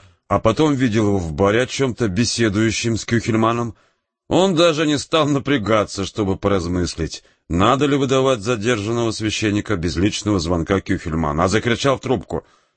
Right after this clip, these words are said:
«Вы что там, совсем разучились самостоятельно думать?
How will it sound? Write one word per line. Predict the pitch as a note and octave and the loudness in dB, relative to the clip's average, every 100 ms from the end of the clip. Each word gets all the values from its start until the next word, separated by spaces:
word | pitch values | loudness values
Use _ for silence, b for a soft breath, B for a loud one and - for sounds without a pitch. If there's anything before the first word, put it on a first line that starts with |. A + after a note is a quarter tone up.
| b | b
«Вы | E3+ G3+ | 2 4
что | - A3 | 2 2
там, | F#3+ E3+ | 2 2
совсем | D#3 F3+ A3 A3+ | 2 2 2 2
разучились | A3+ G3 - F#3+ E3+ | 0 -2 0 -2 0
самостоятельно | F3+ E3 E3 E3+ D3 D3 C#3 | 0 0 2 2 2 -2 0
думать? | C3 A#2+ G#2 - | 0 -2 -4 -8